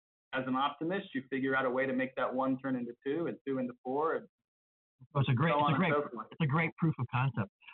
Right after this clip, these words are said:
Speaker 2: I would love to talk more science to you. I am impressed by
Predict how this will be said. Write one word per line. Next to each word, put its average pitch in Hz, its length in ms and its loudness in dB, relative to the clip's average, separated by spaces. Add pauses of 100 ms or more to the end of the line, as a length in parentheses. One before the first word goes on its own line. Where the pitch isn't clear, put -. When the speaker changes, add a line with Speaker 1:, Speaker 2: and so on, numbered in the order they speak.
(160)
Speaker 2:
I 165 80 2
would 160 160 2
love 202 300 4
to 202 160 0
talk 190 260 2
more 175 400 4
science 151 380 0
to 170 60 0
you. 190 120 2
I 147 120 2
am 165 140 2
impressed 185 520 0 (160)
by 139 360 2